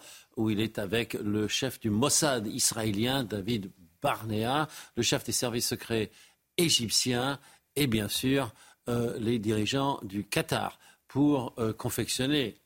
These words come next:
un accord qui serait acceptable pour les deux parties et, euh, pour impulser tout ceci, euh, non seulement du côté des otages, mais aussi du côté d'une solution de paix et, euh,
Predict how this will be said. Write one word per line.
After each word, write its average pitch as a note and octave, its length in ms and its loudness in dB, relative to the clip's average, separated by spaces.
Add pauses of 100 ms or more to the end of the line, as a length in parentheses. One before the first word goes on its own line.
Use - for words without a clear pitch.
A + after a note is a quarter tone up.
(120)
un A#2 560 0
accord C3+ 580 2
qui G#2+ 160 -4
serait B2 320 -2
acceptable A2+ 640 -4
pour A#2 220 -4
les G#2+ 100 0
deux B2+ 100 2
parties E3 440 -2 (420)
et, C3 400 2
euh, A#2+ 280 2
pour A2+ 280 -6
impulser C#3+ 500 0
tout - 200 -14
ceci, E3 420 -2 (340)
euh, A2+ 180 2
non B2 200 2
seulement B2+ 360 0
du G#2 140 -2
côté B2 400 0
des G#2 240 -2
otages, A#2 360 -2
mais G#2 100 -2
aussi B2 180 -6
du G#2+ 140 -4
côté B2+ 400 0 (280)
d'une A#2 120 0
solution B2+ 520 2
de F#2+ 120 0
paix F#3 400 0 (420)
et, C3+ 400 4
euh, A#2 300 4